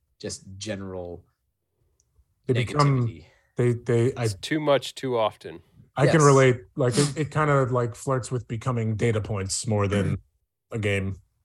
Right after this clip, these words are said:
Speaker 2: if you get too much into it.
Speaker 3: Well, yeah, you just get
Speaker 1: Yeah.
Speaker 3: desensitized, and then it just, like, loses its luster.
Speaker 1: Well, I, I exist in a, in a weird spot. I'm a,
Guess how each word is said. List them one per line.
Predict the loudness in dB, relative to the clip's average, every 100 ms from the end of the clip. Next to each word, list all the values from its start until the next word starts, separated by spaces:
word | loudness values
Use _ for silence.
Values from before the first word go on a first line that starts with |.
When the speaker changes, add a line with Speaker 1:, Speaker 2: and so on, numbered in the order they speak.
| _ _
Speaker 2:
if | -10 -6
you | -4
get | -4 -2
too | -2
much | -2 -2 -2
into | -2 -4
it. | -6 -14 _ -6
Speaker 3:
Well, | 0
yeah, | 0
you | -2 -8
just | -12 -10
get | -8 -4
Speaker 1:
Yeah. | -4 -4
Speaker 3:
desensitized, | -6 -6 -6 -8 -6 -4 -4 -8 -12
and | -10
then | -8 -10
it | -10
just, | -12 -12 -12 -12
like, | -12 -12 -16
loses | -16 -16 -18 -16
its | -16 -14 -16 -18 _
luster. | -14 -12 -12 -14 -16 -16 _ _ _ _
Speaker 1:
Well, | -4
I, | -2 -4 -4
I | -4
exist | -4 -4 -6 -6
in | -6
a, | -8
in | -6
a | -4
weird | -4 -4
spot. | -4 -4 -4 -8
I'm | -12
a, | -14